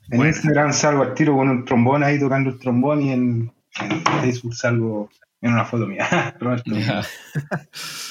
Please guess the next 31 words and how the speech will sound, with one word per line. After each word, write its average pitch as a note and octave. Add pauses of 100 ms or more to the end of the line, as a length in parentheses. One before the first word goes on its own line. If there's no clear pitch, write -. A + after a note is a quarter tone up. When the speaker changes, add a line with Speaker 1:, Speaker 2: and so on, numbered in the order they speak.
(180)
Speaker 2:
Ya, B2+
bacán. A#2 (380)
Ya, D3+
pues, E3
Miro, E3+
palabras D#3
al D3+
cierre. G#3 (1500)
Speaker 3:
Nada D3+
más D#3+
que, D#3
como C#3+
dices D3
tú, E3
invitar D3
a D3
la C#3+
gente. D#3
Eh, A2
vamos B2+
a B2+
buscar C3
algún B2+
otro C3+
destino C3+
más B2+
cálido D#3
porque A2
ya A#2+
Dinamarca, B2
Speaker 1:
Hace -